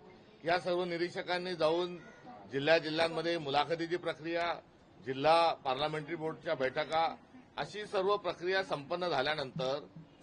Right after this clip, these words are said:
आम्ही, अ, शेवटच्या दिवशीची वाट न बघता फार आधी बारा तारखेलाच आमचं राज्याचं पार्लमेंटरी बोर्ड आहे.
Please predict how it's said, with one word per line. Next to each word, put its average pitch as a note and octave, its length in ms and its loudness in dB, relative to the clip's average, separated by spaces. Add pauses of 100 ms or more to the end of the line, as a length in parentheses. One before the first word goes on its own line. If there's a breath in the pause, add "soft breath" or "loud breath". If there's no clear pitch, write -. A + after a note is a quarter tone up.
(160)
आम्ही, F3 440 -2 (540)
अ, - 40 -10 (480)
शेवटच्या F3+ 420 0
दिवशीची F#3+ 580 -4
वाट E3+ 260 4
न E3 200 -6
बघता E3+ 380 0
फार E3+ 280 2
आधी D3+ 360 0 (680)
बारा C#3+ 260 2
तारखेलाच E3 500 0
आमचं D#3 320 -2
राज्याचं C#3+ 480 -2
पार्लमेंटरी C#3 520 -4
बोर्ड B2 260 0
आहे. B2+ 120 -2